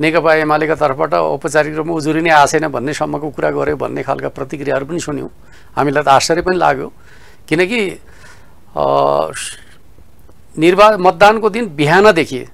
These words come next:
जस्तो कि दोलखाको बैतेश्वर, उम्, अ, पालिकामा चाहिँ कस्तो प्रकारको निर्वाचन भयो भन्ने खालको कल्पनै गर्न सकिँदैन। बिहानै बुथ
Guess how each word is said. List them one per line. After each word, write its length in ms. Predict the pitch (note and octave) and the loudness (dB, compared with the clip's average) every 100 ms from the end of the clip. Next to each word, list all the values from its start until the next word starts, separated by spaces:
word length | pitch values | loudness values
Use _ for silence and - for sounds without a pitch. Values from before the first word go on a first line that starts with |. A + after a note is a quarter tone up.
| - | -4
जस्तो 240 | D3 C#3+ | -2 0
कि 60 | F3+ | -2
दोलखाको 480 | D3 D#3+ D3 F3 E3 | 0 0 2 2 2
बैतेश्वर, 500 | D3+ C#3+ D#3 F3+ F3 | 0 0 -2 0 -2
उम्, 840 | D#3+ D#3 - D2 D2 F2 - - - - - - - - | -2 -6 -6 -10 -10 -14 -16 -16 -18 -20 -20 -20 -16 -4
अ, 340 | B2+ A#2+ B2 | 0 0 0
पालिकामा 640 | C3 D3 D#3+ E3+ E3 E3 | 2 6 6 4 2 2
चाहिँ 360 | D3 E3+ E3 D3 D3+ | 0 0 -2 -2 -2
कस्तो 200 | D#3+ G#3+ | 0 0
प्रकारको 460 | F#3+ E3 D#3+ D#3 D#3+ | 0 2 4 2 0
निर्वाचन 440 | D#3 D3 D3 D#3+ | 0 4 2 2
भयो 240 | B2 C#3 | -2 -2
भन्ने 280 | C3+ A#2+ C#3 | -2 -4 -4
खालको 260 | C3+ C#3+ D3 C3+ - - - - | -2 -2 -4 -12 -20 -20 -16 -2
कल्पनै 340 | D3 D3 G#3+ | -2 0 -2
गर्न 200 | A#3+ C#3+ | -2 -4
सकिँदैन। 380 | A2 A#2+ A#2 A2+ - - - - - - - - - - - - B2+ | -4 -10 -12 -14 -18 -20 -20 -20 -20 -20 -20 -20 -20 -20 -20 -6 4
बिहानै 380 | D3+ E3 A#3 F#3 | 6 8 4 2
बुथ 140 | F3+ | -6